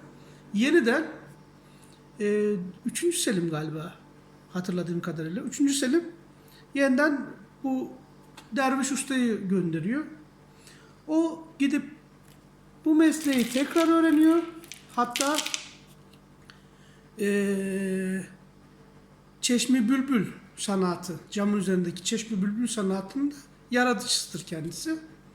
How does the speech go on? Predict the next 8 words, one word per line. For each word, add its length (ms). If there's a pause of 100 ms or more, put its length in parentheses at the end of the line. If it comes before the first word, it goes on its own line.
(600)
Ya 140
biliyorsunuz 460
Çeşmi 420
Bülbül 360
şeyde 320
çok 260
yapılır, 420
bizim 680